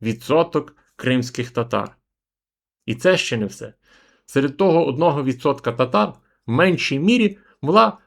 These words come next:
присутня домішка саме тюркських, ногайських татар, які жили десь там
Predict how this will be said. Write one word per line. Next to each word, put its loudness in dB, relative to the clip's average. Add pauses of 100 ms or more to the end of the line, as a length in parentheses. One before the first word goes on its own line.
присутня 0
домішка 2
саме 0 (280)
тюркських, 0 (260)
ногайських -2
татар, 2 (320)
які -2
жили 0 (500)
десь 0
там -4